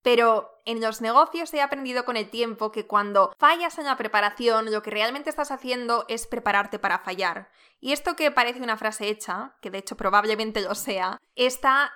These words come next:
cargada de, de verdad y de significado y quiero que te quedes con ella.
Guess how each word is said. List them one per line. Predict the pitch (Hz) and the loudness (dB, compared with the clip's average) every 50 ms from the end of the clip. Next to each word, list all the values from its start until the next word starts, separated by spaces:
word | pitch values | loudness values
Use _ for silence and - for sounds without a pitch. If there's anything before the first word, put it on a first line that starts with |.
| - 214 - | -12 -8 0
cargada | - 233 233 220 233 233 233 233 240 240 240 - | 2 2 4 6 6 4 4 6 4 2 0 0
de, | - 220 190 214 214 208 202 196 196 190 185 - | -4 -4 -2 -2 -2 0 -2 -4 -4 -6 -8 -6
de | 202 208 208 | -4 -2 -2
verdad | 196 196 190 240 277 359 381 | 0 0 4 4 4 4 4
y | 320 247 | 0 -4
de | 196 214 | -6 -6
significado | - - 208 190 190 196 - 196 - 247 294 320 302 | -6 -6 -6 -6 -8 -10 -10 2 6 6 6 6 4
y | 247 | 0
quiero | - - 277 302 359 | -4 -4 -4 -4 -2
que | 349 294 240 | -2 -4 -6
te | 233 | -4
quedes | - 226 208 196 - | -4 -4 -4 -4 -6
con | - - 202 185 | -6 -6 -6 -6
ella. | 190 190 180 180 170 165 - | -6 -6 -6 -4 -6 -6 -6